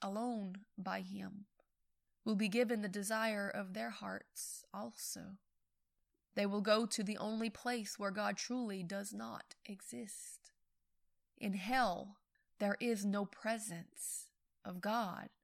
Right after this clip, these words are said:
or anything that He is. No love, no mercy, no compassion,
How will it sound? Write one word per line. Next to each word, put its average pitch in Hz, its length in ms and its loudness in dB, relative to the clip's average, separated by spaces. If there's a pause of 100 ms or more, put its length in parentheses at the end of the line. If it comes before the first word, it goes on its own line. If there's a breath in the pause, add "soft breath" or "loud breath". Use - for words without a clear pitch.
(640)
or 185 220 2
anything 196 640 0 (640)
that 180 300 -2
He 202 180 -2
is. 196 680 -8 (1200)
No 202 220 2
love, 208 420 0 (1080)
no 190 160 0
mercy, 208 680 -4 (840)
no 196 180 2
compassion, 196 920 -4